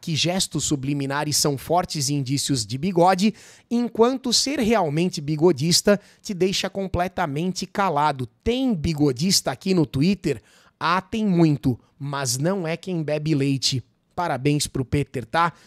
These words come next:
Que pegou ali ainda alguns prints e entrou de uma maneira muito, muito, ah, eficiente no meio desse rolo todo. Fala alguma coisa enquanto eu bebo água, Barros, não tem edição.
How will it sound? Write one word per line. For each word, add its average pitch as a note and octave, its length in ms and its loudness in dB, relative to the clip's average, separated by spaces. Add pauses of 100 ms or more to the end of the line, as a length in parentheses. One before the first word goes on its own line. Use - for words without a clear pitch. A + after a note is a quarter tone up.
(120)
Que D#3 120 -8
pegou D#3 360 4
ali D3 240 2
ainda C#3+ 320 2
alguns B2+ 320 0
prints D3+ 520 -2
e D#3 160 2
entrou D#3 520 2 (580)
de D#3 160 -4
uma F#3 200 0
maneira F3+ 420 2
muito, F3+ 300 2
muito, F3 520 4
ah, C#3+ 560 -4 (1120)
eficiente F3+ 760 2
no C#3+ 100 0
meio D3 240 0
desse C3+ 260 -6
rolo C#3+ 300 -4
todo. C3+ 280 0
Fala F3+ 240 0
alguma E3+ 240 0
coisa D#3 280 0
enquanto D3+ 240 -2
eu D3+ 80 2
bebo C#3+ 280 0
água, B2 280 -2
Barros, B2+ 360 -2
não C3+ 120 -6
tem D#3+ 160 -2
edição. C3+ 440 -4